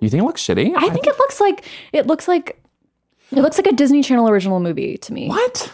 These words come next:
Speaker 2: Of, like, of, like, you, if you just find your voice, like, you can do it.
Speaker 1: I mean, it's the, it's a n-, not a very original story considering
Speaker 2: Mm-hmm.
Speaker 1: this is the fourth version of A Star Is Born that's
Speaker 2: Uh-huh.
Speaker 1: been made.
Speaker 2: Right.
Speaker 1: Um,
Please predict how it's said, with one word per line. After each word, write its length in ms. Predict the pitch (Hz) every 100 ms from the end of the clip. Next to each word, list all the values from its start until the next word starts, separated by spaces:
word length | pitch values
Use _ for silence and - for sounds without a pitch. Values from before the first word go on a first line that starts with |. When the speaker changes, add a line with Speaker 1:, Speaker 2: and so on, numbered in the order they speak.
| -
Speaker 2:
Of, 140 | 269 254
like, 420 | 262 214 - - _ _ _ _
of, 80 | 240
like, 260 | 233 220 -
you, 260 | 233 208 262 -
if 140 | 220 -
you 80 | 240
just 160 | 240 -
find 280 | 214 202
your 140 | 202 196
voice, 400 | 190 190 226 -
like, 280 | - - -
you 140 | 208
can 240 | - 220 220
do 180 | 226 214
it. 200 | 143 139
Speaker 1:
I 100 | 165
mean, 440 | 175 175 156 127 -
it's 280 | 156 156 -
the, 420 | 139 131 - 98
it's 200 | 127 120
a 60 | 123
n-, 440 | 101 95 123 120 -
not 320 | 113 127 113 107
a 20 |
very 180 | 101 92
original 460 | 87 95 87 85 80
story 400 | - 87 85 85
considering 360 | 95 220 92
Speaker 2:
Mm-hmm. 40 | 80
Speaker 1:
this 140 | -
is 80 | 92
the 160 | 87 87
fourth 580 | - 101 85 - - - _ _ _ _
version 320 | 101 95 90 85
of 80 |
A 40 | 87
Star 220 | - 82
Is 80 | 85
Born 300 | 85 85 82
that's 160 | - 87
Speaker 2:
Uh-huh. 40 |
Speaker 1:
been 120 | 87
made. 320 | 87 90 147
Speaker 2:
Right. 220 | 107 - - - _ -
Speaker 1:
Um, 680 | 104 95 85 85 104 127